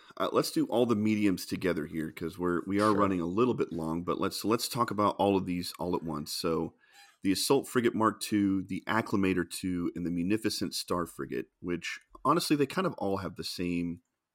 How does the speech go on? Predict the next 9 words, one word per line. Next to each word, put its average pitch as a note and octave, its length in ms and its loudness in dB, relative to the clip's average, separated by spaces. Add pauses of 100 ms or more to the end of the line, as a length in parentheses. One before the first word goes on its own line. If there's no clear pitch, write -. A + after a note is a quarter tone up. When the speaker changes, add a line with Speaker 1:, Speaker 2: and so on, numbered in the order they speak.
(360)
Speaker 1:
vibes, E2+ 600 -2 (680)
Speaker 2:
Mm-hmm. - 160 0
Speaker 1:
um, E2 460 0
like, F2+ 180 -4
as F2 120 -6
far E2+ 220 0
as E2 280 -2 (320)
de-, G2 240 -6
defensively. D#2 800 -8